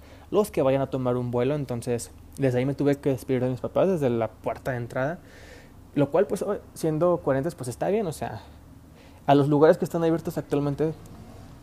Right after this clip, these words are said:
con las, con el coronavirus, solamente deben ir personas que van a hacer algo útil a esos lugares. Y, pues, a un aeropuerto vas a abordar un avión. Este, y si ibas a recibir a alguien, lo tienes que recibir afuera. Entonces,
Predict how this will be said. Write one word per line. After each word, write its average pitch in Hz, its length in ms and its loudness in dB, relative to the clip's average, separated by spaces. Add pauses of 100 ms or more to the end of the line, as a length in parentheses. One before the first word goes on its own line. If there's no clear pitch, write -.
(140)
con 139 120 -2
las, - 400 -6
con 131 140 -2
el 127 80 -2
coronavirus, 135 600 0 (200)
solamente 139 440 2
deben 135 200 2
ir 131 100 -2
personas 156 480 -4
que 120 180 -8 (520)
van 147 220 0
a 156 40 0
hacer 143 200 -2
algo 139 340 2
útil 175 300 2
a 127 40 4
esos 127 180 -2
lugares. 117 380 -4 (480)
Y, 135 80 0
pues, 127 180 0
a 127 60 2
un 131 80 2
aeropuerto 135 460 4
vas 135 360 4 (1200)
a 247 60 6
abordar 165 260 8
un 139 80 -2
avión. 180 280 2 (840)
Este, 131 680 0 (100)
y 170 160 4
si 165 160 0
ibas 160 240 2
a 151 60 -4
recibir 139 320 4
a - 20 8
alguien, 151 160 4
lo 156 80 0
tienes 127 240 -4
que - 80 -10
recibir 127 340 -2
afuera. 120 320 -4
Entonces, 117 480 -4